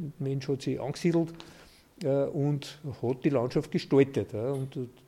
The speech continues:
dadurch ist auch vom, von einem Me-, äh, vom Menschen ge-, äh, gestaltete, äh, Kulturlandschaft geworden. In die Urlandschaft hat eigentlich ganz anders ausgeschaut, also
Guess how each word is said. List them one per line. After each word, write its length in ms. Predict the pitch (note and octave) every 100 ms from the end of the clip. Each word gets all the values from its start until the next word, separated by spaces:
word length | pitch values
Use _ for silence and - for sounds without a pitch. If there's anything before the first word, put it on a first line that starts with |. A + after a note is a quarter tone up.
| - - E3+ -
dadurch 300 | C#3+ D3 C#3+
ist 180 | D3 D#3+
auch 220 | C#3+ C#3+ - - - - _
vom, 200 | - C#3
von 220 | C3+ C#3 C3+
einem 240 | C3+ C3+
Me-, 200 | B2 C#3
äh, 120 | C3
vom 220 | - C3
Menschen 380 | B2 B2+ C3+ D#3+
ge-, 380 | D3+ C#3+ C3+ C3
äh, 20 |
gestaltete, 840 | C3 D3+ - G2 A2+ D3+ E3 D#3+ -
äh, 200 | C#3+ C#3+
Kulturlandschaft 720 | F3 - G#3 E3+ C3+ B2 -
geworden. 400 | C3 A2+ G#2+ F#2+ - - - - - -
In 120 | C#3+ A2+ -
die 120 | D3+
Urlandschaft 1000 | E3 G3+ G3 F#3+ F#3+ F#3+ - - - - _ _ _ B2+
hat 140 | B2
eigentlich 340 | C3 C#3+ C#3+
ganz 240 | - C3+ B2+
anders 280 | A#2 C#3 A2+
ausgeschaut, 400 | G#2+ - - -
also 340 | C3 - A#2+